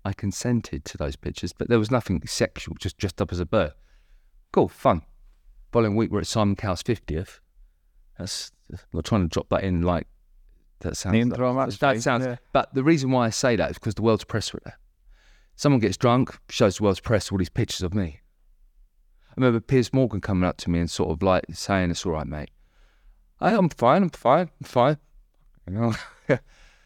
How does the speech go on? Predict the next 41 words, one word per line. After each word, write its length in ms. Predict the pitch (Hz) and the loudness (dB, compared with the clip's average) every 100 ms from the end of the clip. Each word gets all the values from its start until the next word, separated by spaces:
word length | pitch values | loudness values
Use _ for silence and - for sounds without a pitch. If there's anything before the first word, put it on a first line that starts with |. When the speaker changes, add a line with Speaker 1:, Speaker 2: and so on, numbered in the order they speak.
| _ | _
Speaker 1:
it's 140 | - | -8
not, 260 | - - - | -2 -2 -2
not 320 | 113 156 - | 0 2 2
fine. 420 | - 85 76 73 - _ 92 | 0 -4 -4 -6 -14 _ -6
Speaker 2:
Mm. 200 | 101 98 | -4 0
Speaker 1:
I'm 160 | 147 | 0
not 160 | 165 - | 0 -2
fine. 400 | - 80 71 69 - _ _ _ | -6 -6 -4 -8 -16 _ _ _
What 140 | - - | -6 0
the, 80 | - | 2
I 40 | |
mean, 280 | 190 208 254 - | 4 2 0 0
that's, 300 | 240 - - | 0 0 -4
that's 340 | - 226 - | -2 -2 -4
a 60 | 190 | -6
complete 560 | 180 - - 190 170 | -6 -10 0 2 2
invasion 640 | 151 147 185 180 - 113 104 | -2 0 2 2 0 0 0
of, 320 | 113 113 - _ _ | 0 -2 -8 _ _
what 140 | _ - | _ -8
the 80 | |
hell? 260 | 180 226 233 359 | -4 -2 -4 -4
Speaker 2:
But 120 | - 226 | 0 2
you 120 | 226 | 4
were 100 | 196 | 4
very 300 | 202 233 240 | 4 4 4
open 320 | 170 226 240 | 4 4 2
about 280 | 240 247 233 | 6 4 4
that 200 | 233 196 | 2 0
stuff. 400 | - 226 - - _ _ _ - - - | 2 2 2 -8 _ _ _ -20 -20 0
Speaker 1:
Let 160 | 175 214 | 4 6
me 100 | 208 | 4
explain 480 | - - 247 247 | 2 2 4 6
it. 160 | 101 - - | 2 -2 4
Let 160 | 254 | 6
me 100 | 311 | 6
explain 480 | 254 226 - 254 226 | 4 0 0 2 2
it. 80 | 101 | 0
I'm 140 | 127 147 | -2 -4
just 160 | - | -4
coming 240 | - 233 139 | 4 4 4
there. 160 | 80 | 0